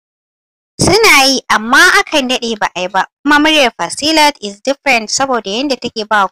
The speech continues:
kowane harafi haƙƙin shi. Da yadda take karatun da tajwid. Ya tura ƙofar ya shiga da sallama a bakin shi. Fasilat ta ɗago ta mai murmushi ta amsa sallama.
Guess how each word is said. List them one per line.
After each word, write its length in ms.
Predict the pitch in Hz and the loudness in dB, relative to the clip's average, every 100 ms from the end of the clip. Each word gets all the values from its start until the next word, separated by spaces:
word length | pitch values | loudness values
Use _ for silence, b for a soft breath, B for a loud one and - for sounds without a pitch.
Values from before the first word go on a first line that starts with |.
| _ | _
kowane 300 | 294 339 277 220 | 2 4 2 0
harafi 380 | 220 214 - 196 | -2 -2 -4 -6
haƙƙin 380 | 196 - _ 196 | -6 -6 _ -8
shi. 180 | - - _ _ _ _ _ | -8 -10 _ _ _ _ _
Da 80 | 208 240 | 2 2
yadda 220 | 381 359 | 2 0
take 280 | 311 294 247 - | 0 -2 -4 0
karatun 420 | 202 202 - 254 | 0 0 -2 -4
da 80 | 202 | -6
tajwid. 520 | 226 233 226 262 208 - _ _ _ _ _ _ _ _ _ _ _ | -6 -8 -6 -6 -8 -14 _ _ _ _ _ _ _ _ _ _ _
Ya 200 | - 359 | 0 2
tura 320 | 494 554 494 339 | 4 4 6 6
ƙofar 300 | 370 370 302 | 4 4 2
ya 60 | 330 | 2
shiga 260 | - 320 285 | 0 0 2
da 100 | 262 | 2
sallama 580 | 240 240 247 240 214 170 | 0 0 0 -2 -2 -4
a 40 | |
bakin 420 | 185 175 - 202 202 | -6 -8 -8 -8 -6
shi. 180 | 214 | -6
Fasilat 440 | - 202 - 339 262 | -4 -4 0 0 0
ta 100 | 269 | -4
ɗago 320 | 294 285 285 | -4 0 0
ta 120 | 294 | 0
mai 180 | 302 277 | -2 -2
murmushi 480 | 214 185 202 - 220 | -6 -10 -10 -12 -6
ta 180 | 247 247 | 0 0
amsa 220 | 311 - | 0 -2
sallama. 480 | - 208 214 208 | -4 -8 -8 -10